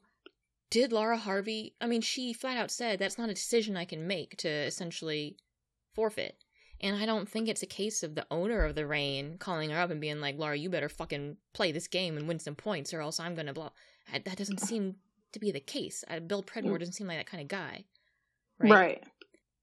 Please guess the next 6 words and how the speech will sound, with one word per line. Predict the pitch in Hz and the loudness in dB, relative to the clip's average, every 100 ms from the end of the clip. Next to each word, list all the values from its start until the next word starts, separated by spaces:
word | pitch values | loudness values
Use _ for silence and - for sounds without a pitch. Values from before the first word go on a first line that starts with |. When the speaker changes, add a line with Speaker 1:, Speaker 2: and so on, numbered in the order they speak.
| _ | _
Speaker 1:
So, | - 254 226 220 208 - _ _ _ _ _ _ | -4 2 6 6 4 0 _ _ _ _ _ _
what | - 196 277 - | -6 0 0 2
were | 240 | 0
the | 220 | 0
pressures | - 330 339 240 214 | -2 -6 -2 -2 0
involved | 196 180 165 156 151 - | -2 0 0 0 -2 -10